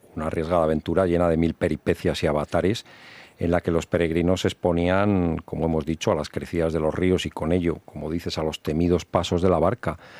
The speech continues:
pero además de otras muchas contrariedades y calamidades,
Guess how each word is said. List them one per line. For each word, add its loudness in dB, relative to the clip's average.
pero 4
además 4
de 6
otras 2
muchas 2
contrariedades 2
y -6
calamidades, 2